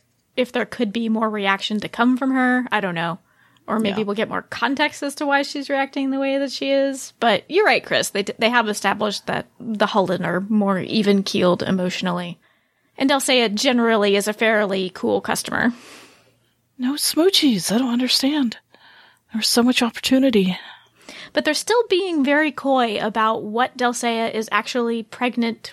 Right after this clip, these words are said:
Speaker 1: with. But Anila does drop the,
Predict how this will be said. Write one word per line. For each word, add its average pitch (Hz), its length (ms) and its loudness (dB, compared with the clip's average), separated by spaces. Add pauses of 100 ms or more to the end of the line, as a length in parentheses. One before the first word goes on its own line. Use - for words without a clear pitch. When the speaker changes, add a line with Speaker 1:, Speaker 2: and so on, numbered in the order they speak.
(120)
Speaker 1:
with. 220 560 0 (440)
But 226 180 -2
Anila 240 420 2
does 214 320 -2
drop 220 340 0
the, 202 480 -2